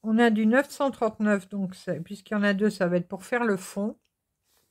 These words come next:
Mais là, le fond, on le voit, euh,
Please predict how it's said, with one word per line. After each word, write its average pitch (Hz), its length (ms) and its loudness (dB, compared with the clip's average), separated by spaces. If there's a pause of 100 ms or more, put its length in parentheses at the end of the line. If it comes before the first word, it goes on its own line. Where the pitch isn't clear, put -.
(1080)
Mais 185 400 2
là, 233 320 6
le 196 160 0
fond, 254 440 0
on 202 160 -2
le 185 160 0
voit, 208 640 2
euh, 143 1300 -6